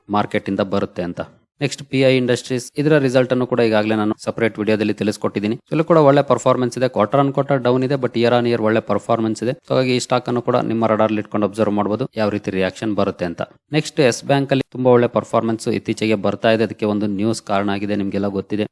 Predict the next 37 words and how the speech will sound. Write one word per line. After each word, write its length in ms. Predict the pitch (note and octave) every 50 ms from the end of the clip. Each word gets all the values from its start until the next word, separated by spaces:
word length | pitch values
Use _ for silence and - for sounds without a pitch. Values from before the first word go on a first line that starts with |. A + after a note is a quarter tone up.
| -
ಎಚ್ 140 | - G#2+ -
ಡಿ 60 | G#2+
ಎಫ್ 100 | A2+ G#2
ಸಿ 120 | - - A2+
ಗ್ರೂಪ್ 280 | G2+ B2 A#2 A2 G#2 - -
ಇದರಲ್ಲಿ 340 | A#2 A2+ A2 A2 A2 A#2 - - _ -
ಇನ್ವೆಸ್ಟ್ 340 | A#2+ B2+ B2+ B2+ A#2+ - A#2+
ಮಾಡ್ಲಿಕ್ಕೆ 380 | A2+ A2 G#2+ A2 - - C#3
ಆರ್ 160 | G#2+ G#2 G2+ G2
ಬಿ 100 | G#2 A2
ಐ 100 | G#2+ G2+ - _ -
ಅನುಮತಿ 340 | G#2+ G#2+ A2 A#2 A2 A#2 G#2+
ಕೊಟ್ಟಿದೆ, 320 | - - G2+ - G#2 G#2+
ಆ 80 | G2+ F#2+
ಕಾರಣಕ್ಕಾಗಿ 520 | - - G#2+ G#2 G#2+ G2 - G#2 G2+ G#2+
ಸುದ್ದಿಯಲ್ಲಿರುತ್ತೆ. 600 | - - G2 F#2 G2+ A2 G2+ G#2 G2+ G2 - A2+
So 160 | - _ -
ಹಾಗಾಗಿನೇ 280 | C3+ C#3 D3 D3+ D3+ D3
ಒಳ್ಳೆ 240 | C#3 B2 B2+ C3 B2+
ಪರ್ಫಾರ್ಮೆನ್ಸ್ 580 | - - A2 - - B2 A#2 A#2+ A#2 A2+ -
ಬರ್ತಾ 320 | G2+ G#2+ G#2 G#2 - A2+ A2+
ಇದೆ. 100 | A2 A2+
But 200 | A#2 A2+ - B2+
ಇದು 160 | A#2+ C3+ C3+
ನ್ಯೂಸ್ 360 | B2 A2 A2 A#2+ C#3 C#3 - -
ಬೇಸ್ಡ್ 340 | A2+ B2 A#2+ - - G#2+ A2+
ರ್ಯಾಲಿ, 300 | A2+ G#2+ A2 A2 B2+ -
ಕಂಪನಿಯ 440 | _ - A2 A2 - B2 A#2 A#2+ A#2
ಫಂಡಮೆಂಟಲ್ಸ್ 760 | A2 - - A2+ A#2+ B2+ C#3 C#3 C#3 C3 B2+ B2+ C3 B2 - B2
ಇಂಪ್ರೂವ್ 300 | A#2 A2+ - A2 A2 G#2+
ಆಗಿರೋದಕ್ಕೆ 520 | G#2 G#2 G#2+ A2 G2+ G#2 G2+ - - - - -
ಬರ್ತಾ 300 | - G#2 F#2+ - - G#2+
ಇರುವಂತ 320 | G#2 G2+ G2+ G2 G2 - -
ರ್ಯಾಲಿ 360 | G#2+ G2 G2 F#2+ G2+ G#2 G2+
ಅಲ್ಲ. 200 | F#2+ G2+ G2 F#2 - - _ _ _ _ -
ಯಾವಾಗ 220 | C3+ C#3 D3 D3 C#3
ಬೇಕಾದ್ರೂ 380 | C#3 C3 - C3 B2+ C3 C3+